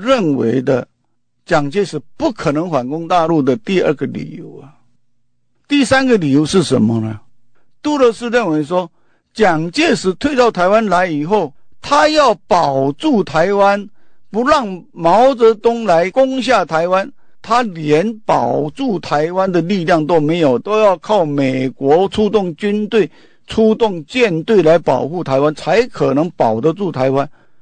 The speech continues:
他有什么力量在反攻大陆呢？他连自保都不可能，都要靠美国的力量。他哪里还有力量在反攻大陆呢？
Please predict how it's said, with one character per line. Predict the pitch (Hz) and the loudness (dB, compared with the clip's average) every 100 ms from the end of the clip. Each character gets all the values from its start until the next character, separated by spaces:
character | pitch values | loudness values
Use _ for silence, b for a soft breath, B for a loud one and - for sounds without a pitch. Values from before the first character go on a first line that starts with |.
| - - - | -20 -20 -12
他 | - 240 277 | 0 2 2
有 | 240 160 131 127 | 2 2 2 -2
什 | - 139 | -2 -2
么 | 139 170 | 2 0
力 | 170 240 202 165 | 0 -2 0 -2
量 | 214 226 156 139 | 0 0 0 0
在 | 190 151 | 2 2
反 | 117 113 | 0 -2
攻 | 156 151 | -4 0
大 | 151 143 | 0 0
陆 | 139 113 | -4 -8
呢？ | - - - - - - - | -12 -20 -20 -20 -20 -20 -4
他 | 269 294 | 0 2
连 | 202 226 | 2 -2
自 | - - 349 247 | -6 -8 0 0
保 | 175 156 135 | 2 0 2
都 | 151 | 2
不 | 233 - | 2 0
可 | - 127 101 | -2 -4 -4
能， | 90 98 139 | -4 -8 -2
都 | 220 | 2
要 | 240 | 2
靠 | 220 226 | 2 0
美 | 160 135 123 | 0 -2 -2
国 | 123 | -4
的 | 139 175 | -2 -2
力 | 208 185 | -2 -2
量。 | 170 180 123 _ _ - - - - - | 0 0 0 _ _ -20 -20 -20 -20 -20
他 | - 247 262 277 | -2 2 2 2
哪 | 226 180 247 | 0 0 0
里 | 233 160 | -2 -2
还 | 147 | 0
有 | 226 170 | 2 0
力 | 160 240 | -2 -2
量 | 214 202 | 0 2
在 | 202 | 2
反 | 143 123 | 0 -4
攻 | 131 185 | -4 -6
大 | 180 180 | 0 0
陆 | 175 165 | 0 0
呢？ | 131 117 | 0 -2